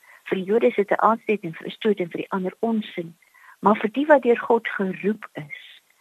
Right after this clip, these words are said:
Jode sowel as Grieke, is Christus die krag van God en die wysheid van God. Dit is die sleutel wat die ongeleerde visserman Petrus ontvang het.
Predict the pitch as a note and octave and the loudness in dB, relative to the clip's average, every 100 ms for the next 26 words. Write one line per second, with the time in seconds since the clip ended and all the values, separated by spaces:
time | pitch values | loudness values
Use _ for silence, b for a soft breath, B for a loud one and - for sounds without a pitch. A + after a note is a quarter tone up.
0 | b _ F#3+ A#3+ C#4+ - A#3 A#3+ A#3 A3+ | b _ 0 2 2 -2 0 0 2 -2
1 | - - F#3 F3 - D#3+ _ _ A3 A3+ | -2 -6 -6 -8 -10 -16 _ _ -2 -2
2 | - _ - - - D#4 - - - - | -6 _ -12 -4 2 2 0 -8 -14 -14
3 | _ B B B G3 - F3+ E3+ - E3 | _ B B B -6 -4 -6 -6 -8 -10
4 | E3 - - - b b b F3 E3+ E3 | -6 -6 -6 -10 b b b -8 -4 -4
5 | F3+ G#3 - G#3+ G#3+ C3 E3+ - - _ | -4 -6 -2 -4 -4 -8 -8 -12 -14 _
6 | _ _ _ _ _ _ _ _ _ _ | _ _ _ _ _ _ _ _ _ _
7 | _ - G3+ - - E3 - - - F#3+ | _ 0 0 -2 -8 -6 -4 -4 0 0
8 | F3 - E3+ B B B B F#3 F#3 - | 0 -2 -12 B B B B 0 0 0
9 | C#4 D4 - C4+ A3+ A3 G#3+ G3 - F3+ | 0 2 -2 -2 -2 -2 -4 -6 -8 -8
10 | D#3 E3 - A3 G#3+ G#3 G#3 G#3 - D#3 | -8 -10 -4 -4 -2 -4 -4 -8 -10 -12
11 | D#3 - | -12 -20